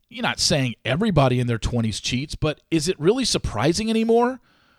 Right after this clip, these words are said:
when a twenty-five or twenty-six-year-old woman goes on this show and has a one-on-one date with the lead and says, "Yeah, my ex-boyfriend, I was with him for three or four years, he, he cheated on me all the time"? It's like,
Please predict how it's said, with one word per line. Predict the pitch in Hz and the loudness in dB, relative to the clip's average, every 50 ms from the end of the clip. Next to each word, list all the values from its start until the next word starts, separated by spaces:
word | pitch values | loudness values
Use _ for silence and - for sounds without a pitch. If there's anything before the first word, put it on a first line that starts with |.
| _ _ _ | _ _ _
when | - 156 156 | -4 -2 0
a | 147 143 135 | 0 -2 -2
twenty-five | - - - 170 185 190 196 190 170 - - 165 160 165 170 180 180 160 | -2 -4 -2 0 0 0 0 0 -2 0 0 0 2 2 2 2 2 2
or | 156 139 | 0 0
twenty-six-year-old | - - - 170 170 175 147 - 165 165 - - - 165 165 160 160 156 156 160 156 147 139 | -2 -2 -4 -2 -2 -2 -2 -2 -4 -4 -4 -2 0 2 4 6 6 6 4 4 0 -2 -2
woman | 151 156 156 165 165 | -2 -2 0 0 0
goes | 151 156 156 127 | 2 2 2 2
on | 151 151 147 151 | 0 -2 0 0
this | 147 139 | -2 -2
show | - - 156 151 151 151 147 | 0 0 2 2 4 2 2
and | 139 | 0
has | 131 147 143 139 | 0 -2 -2 -2
a | 139 | -2
one-on-one | 139 151 151 151 147 143 147 147 143 | -2 0 -2 -2 -2 -2 -2 -4 0
date | 135 143 143 151 - 156 | 0 2 2 2 0 -2
with | 143 139 - | -4 -4 -4
the | 135 | -6
lead | 123 127 135 139 147 156 156 | -4 -2 -2 0 0 0 0
and | 147 131 127 | -2 -4 -4
says, | - - 143 135 131 127 110 - - - _ _ _ _ _ - | -2 2 2 2 2 2 -2 -6 -12 -20 _ _ _ _ _ -6
"Yeah, | 127 147 156 | -4 -2 0
my | 147 147 147 | 2 2 0
ex-boyfriend, | 147 - - 143 151 151 156 - 139 143 | 0 -2 0 2 4 4 4 4 2 2
I | 143 | 2
was | 143 123 | 2 2
with | 151 139 - | 0 0 0
him | 143 117 | -2 -6
for | 127 | -4
three | 120 151 143 | -2 0 0
or | 139 127 | 0 0
four | 131 135 131 | 0 0 2
years, | 135 139 139 135 131 120 | 4 4 2 2 2 0
he, | 131 127 120 - - _ _ _ _ _ | -2 -4 -4 -6 -14 _ _ _ _ _
he | - 139 135 | -6 -4 -2
cheated | - - 143 135 127 123 | 0 0 0 2 0 0
on | 120 120 | -2 -2
me | 117 110 | -2 -2
all | 107 107 | -2 -4
the | 104 98 | -4 -4
time"? | - 123 110 92 - | -4 -4 -4 -4 -6
It's | 92 - - | -10 -10 -8
like, | 131 127 120 101 | -6 -6 -8 -8